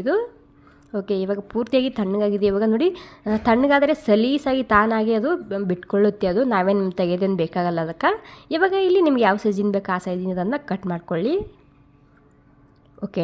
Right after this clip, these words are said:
ನೋಡಿ, ಇವಾಗ ನನ್ಗೆ ಯಾವ ಸೈಜಿನ ಬೇಕು ಆ ಸೈಜಿನ ನಾನು ಕಟ್ ಮಾಡ್ಕೊಂಡು ತೊಗೊತಿದ್ದೀನಿ. ಓಕೆ, ಇವಾಗ ನೀವು ಇದು ಹಾಗೇನೆ ಕೂಡ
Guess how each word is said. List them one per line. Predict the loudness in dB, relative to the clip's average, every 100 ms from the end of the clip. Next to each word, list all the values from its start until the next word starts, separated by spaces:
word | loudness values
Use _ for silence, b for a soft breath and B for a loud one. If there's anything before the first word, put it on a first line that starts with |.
| -2
ನೋಡಿ, | -2 -2 0
ಇವಾಗ | 0 0 0
ನನ್ಗೆ | 2 2 4
ಯಾವ | 2 2
ಸೈಜಿನ | 0 0 0
ಬೇಕು | -2 -4
ಆ |
ಸೈಜಿನ | -2 -2 -2 -2 -2
ನಾನು | -4 -4
ಕಟ್ | -6 -6
ಮಾಡ್ಕೊಂಡು | -8 -4 -4 -4 -4
ತೊಗೊತಿದ್ದೀನಿ. | -4 -4 -6 -4 -4 -6 B B B
ಓಕೆ, | 2 2 2 B
ಇವಾಗ | 2 4 6 4
ನೀವು | 2 2
ಇದು | 2 6
ಹಾಗೇನೆ | 6 6 0 0 0
ಕೂಡ | 2